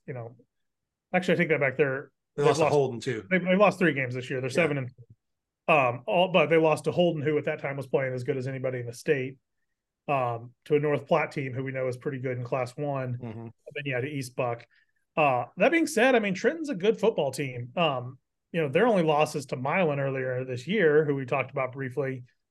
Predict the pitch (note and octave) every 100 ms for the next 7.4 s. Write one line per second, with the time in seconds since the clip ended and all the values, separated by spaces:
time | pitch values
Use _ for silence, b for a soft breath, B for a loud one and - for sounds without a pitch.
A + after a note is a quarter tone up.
0 | _ _ - D3+ B2+ A#2 B2 _ _ _
1 | _ _ _ _ _ _ - G3+ F#3 G3
2 | G3 G3 G3+ G3+ D#3 B2 D3 _ _ _
3 | D#3 F#3 A3 G#3 A3+ G3 F#3 D#3+ D#3 F#3
4 | A3 A3 - B B - D#3 D3+ G3+ A3+
5 | F3+ F3 E3 F3 D#3 C#3 C3 - E3+ D3
6 | C3+ B2+ B2 B2 - _ _ _ _ _
7 | - E3 C#3